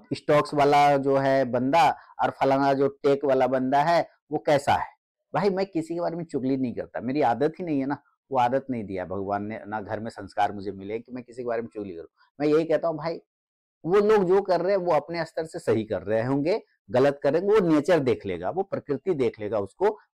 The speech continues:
वो अगर गलत किया होगा तो उसके साथ गलत होगा, वो अच्छा कर रहा होगा तो उसके साथ अच्छा होगा। आपके दिमाग में फिल्टर है,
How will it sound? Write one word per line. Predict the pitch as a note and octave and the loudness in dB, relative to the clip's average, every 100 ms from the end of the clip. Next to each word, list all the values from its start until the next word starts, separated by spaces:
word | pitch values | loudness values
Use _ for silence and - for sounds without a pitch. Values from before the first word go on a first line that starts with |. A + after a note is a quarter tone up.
| C#3 | -4
वो | D3 | 0
अगर | C#3+ | 0
गलत | A#2 C3 D#3+ - | 2 2 0 0
किया | D#3 | 2
होगा | E3 | 2
तो | E3+ | -2
उसके | D3 D3+ | -4 0
साथ | C#3 | 0
गलत | A2 A2 C#3 | 0 -2 -2
होगा, | F3 A#3 | -4 -4
वो | A#3+ G#3+ | -2 -2
अच्छा | - E3+ | -2 -4
कर | D#3+ F3 | -4 -4
रहा | F3 | -4
होगा | G3 | -4
तो | F#3 | -6
उसके | - G3 | -6 -6
साथ | G3+ | -6
अच्छा | - B2 | -6 -6
होगा। | G2+ - _ _ _ | -6 -10 _ _ _
आपके | F3 G#3 G3+ - | 2 2 2 0
दिमाग | G#3+ F#3+ F#3 F#3 | 0 2 2 0
में | G3 | -2
फिल्टर | - D#3 D#3+ E3 | -2 0 2 0
है, | B2+ G#2+ | 2 -2